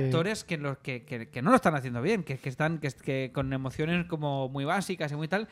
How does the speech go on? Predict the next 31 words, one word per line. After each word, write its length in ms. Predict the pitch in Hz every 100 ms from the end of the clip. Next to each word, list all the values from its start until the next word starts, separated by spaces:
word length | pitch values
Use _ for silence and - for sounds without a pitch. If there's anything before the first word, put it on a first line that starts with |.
| - -
que 140 | - 165
creo 220 | 170 190
que 80 | 185
sí 120 | 196
que 100 | 190
refuerzan, 640 | 170 131 147 175 185 214 - - - - _ _ -
eh, 360 | 151 139 135 127
creo 140 | 165
que 60 | 185
la 120 | 165
parte 180 | 165 170
más 140 | 175
formal 340 | - 156 160 147
de 80 |
vestuario, 560 | 131 127 143 143 151 143
de 60 | 135
iluminación 560 | 135 135 123 147 147
que 80 | 156
hemos 180 | 143 135
dicho 360 | 165 160 127 -
y 120 | 117
los 180 | 123 -
actores 480 | 120 165 165 196 - _ - -
sí 200 | - 185
que 140 | 165
refuerzan 600 | 190 165 170 170 151 202 196
que 160 | 156
entiendas 760 | 139 135 170 156 147 151 196 - - - - -
que 160 | 156 135
sea 220 | 139 131
una 180 | 160